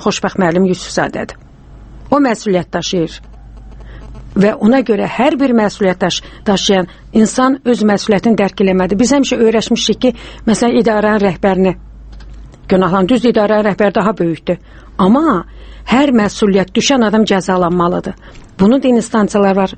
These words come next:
o, ə, və düşünürəm ki, burada da vəzifədən sui-istifadə var.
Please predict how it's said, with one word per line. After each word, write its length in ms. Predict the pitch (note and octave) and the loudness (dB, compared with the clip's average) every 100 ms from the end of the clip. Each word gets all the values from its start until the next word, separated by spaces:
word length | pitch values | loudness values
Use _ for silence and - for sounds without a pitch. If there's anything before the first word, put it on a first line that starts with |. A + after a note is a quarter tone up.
| - | -6
o, 100 | A3 A3 G#3+ | 0 2 2
ə, 200 | A3+ G#3+ | 2 2
və 180 | F#3+ G#3 G3+ - - - | 2 2 0 -6 -16 -4
düşünürəm 520 | G3+ - B3 C#4 A3 - | -2 2 2 4 0 0
ki, 140 | G3 - - - - - | -2 -2 -18 -20 -20 0
burada 240 | G#3+ G#3+ C4+ | 0 2 0
da 80 | G#3+ | 0
vəzifədən 440 | G3+ F3+ F3 G3+ | 0 -2 0 0
sui-istifadə 720 | G3 G#3 F3+ - - F#3 F3 F2 | 0 0 -2 -4 -2 -2 -2 -6
var. 200 | - | -10